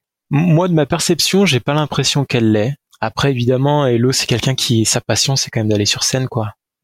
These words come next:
Donc, c'est sûr que ça va lui manquer. À un moment ou à un autre, euh, ça va lui manquer. Mais c'est vrai que, euh, elle se souvient aussi à quel point c'était dur, euh, il y a quelque temps. Donc, euh, je pense que elle se dit, bon, faut trouver le bon compromis, voilà.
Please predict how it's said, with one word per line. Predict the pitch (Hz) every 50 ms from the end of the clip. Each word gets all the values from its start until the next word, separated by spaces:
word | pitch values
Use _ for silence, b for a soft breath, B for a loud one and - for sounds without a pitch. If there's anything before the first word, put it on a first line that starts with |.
| _ _ _ -
Donc, | 117 -
c'est | - 120
sûr | 107 - 147 -
que | -
ça | - 123
va | 107 113
lui | 107 113
manquer. | 110 113 117 110 - - 131 131 - _ _ _ _ _
À | 117 110
un |
moment | 107 107 110 107
ou |
à | 107
un | 104 107
autre, | 113 123 - - - -
euh, | 107 104 101 101 101 107 110 117 117 117 117
ça | - - -
va | 104 104 104
lui | 104 104
manquer. | 104 104 104 - - 117 123 135 147 _ _ _ _ _ _ _ _ _ -
Mais | 107 107 98
c'est | - - 113
vrai | 123 131
que, | - - 123
euh, | 113 107 104 104 101 101 101 104 104 - _ -
elle | - 110 104
se | - 139
souvient | 127 - - 135 147 151 147
aussi | 135 123 - - - 151 143
à | 127 113
quel | - 127
point | 117 - - 131
c'était | - - - - 127 120
dur, | 110 107 120 135 131 127
euh, | 123 113 110 107 107 107 104 104 104 107 117 117 _ _ _ _ _ _ -
il | - 127
y | 120
a | 110 110
quelque | - - 120 - - 123
temps. | 113 - - 117 123 131 120 107
Donc, | 107 101 104 104 - -
euh, | 104 104 104
je | - -
pense | - 120 - -
que | - 113 104 101 101 107 - _ _ _ _ -
elle | 110 107 104
se | 101
dit, | 107 113 110
bon, | 107 104 101 110 110 113 -
faut | - -
trouver | - - - 117 117
le | 117 120
bon | 117 120 120
compromis, | - - 120 113 - - 113 107 104
voilà. | 104 104 104 110 113